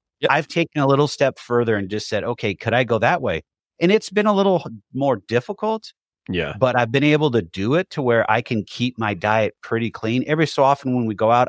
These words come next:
Speaker 2: I know I'm gonna get seed oils. It is what it is. But I can
Speaker 1: Yeah.
Speaker 2: tell you this, if I eat a large amount of crappy food that has seed oils, the next day I pay for it.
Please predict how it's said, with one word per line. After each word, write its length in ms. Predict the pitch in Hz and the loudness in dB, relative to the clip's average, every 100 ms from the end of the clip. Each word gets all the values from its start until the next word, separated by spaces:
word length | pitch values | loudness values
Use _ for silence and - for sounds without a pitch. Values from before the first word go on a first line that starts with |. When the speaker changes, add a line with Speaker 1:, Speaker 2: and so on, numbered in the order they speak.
| - | 0
Speaker 2:
I 120 | 98 | -2
know 220 | 98 101 | -2 -2
I'm 120 | 98 | -4
gonna 140 | 98 90 | -4 -6
get 180 | 87 - | -8 -6
seed 220 | - 87 | -2 0
oils. 240 | 80 76 - | 0 -2 -6
It 120 | 104 | 0
is 220 | 123 110 | 0 2
what 160 | 131 127 | 0 2
it 80 | 120 | 0
is. 220 | 92 - _ _ _ | -2 -4 _ _ _
But 100 | 113 | 0
I 80 | 123 | 2
can 100 | 123 | 2
Speaker 1:
Yeah. 60 | 101 | 2
Speaker 2:
tell 160 | 147 | 2
you 120 | 139 101 | 2 2
this, 380 | 123 95 - - _ _ _ | 2 2 0 -10 _ _ _
if 160 | 107 110 | -4 0
I 100 | 135 | 2
eat 120 | 165 | 4
a 80 | 123 | 2
large 480 | 98 101 107 127 123 | 2 2 4 2 0
amount 360 | 107 107 113 - | -2 0 -2 -2
of 240 | 92 78 - _ - | -4 -4 -14 _ -20
crappy 560 | - 101 104 123 120 | -4 2 2 0 -6
food 460 | 104 - 110 139 156 - | -6 -4 -2 -2 -4 -2
that 160 | 95 | -2
has 240 | - 104 104 | 0 0 0
seed 240 | 123 123 | -2 2
oils, 300 | 139 156 151 | 4 4 0
the 100 | 92 | -2
next 240 | 101 107 - | -2 -2 -2
day 160 | 98 | -2
I 60 | 85 | -2
pay 240 | - 90 | -2 -4
for 260 | 82 78 | -4 -6
it. 60 | 76 | -6